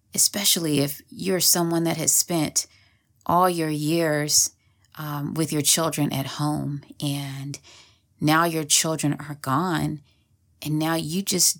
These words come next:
don't know what to do with yourself and your time. If you're a stay-at-home mom, they were your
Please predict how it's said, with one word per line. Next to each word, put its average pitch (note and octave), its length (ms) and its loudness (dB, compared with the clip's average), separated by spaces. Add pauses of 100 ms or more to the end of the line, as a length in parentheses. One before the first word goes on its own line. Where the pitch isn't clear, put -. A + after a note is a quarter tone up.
(120)
don't D#3+ 260 2
know E3+ 120 2
what E3+ 240 -4
to - 140 -6
do D#3 360 -4
with D#3 200 -6
yourself D#3 500 0
and D3 120 -2
your C#3+ 100 -8
time. E3+ 540 -8 (2500)
If C#3+ 140 -4
you're E3 160 2
a D3+ 80 2
stay-at-home E3 680 0
mom, D#3 480 2
they C#3+ 160 0
were D3 200 -2
your C#3+ 520 -2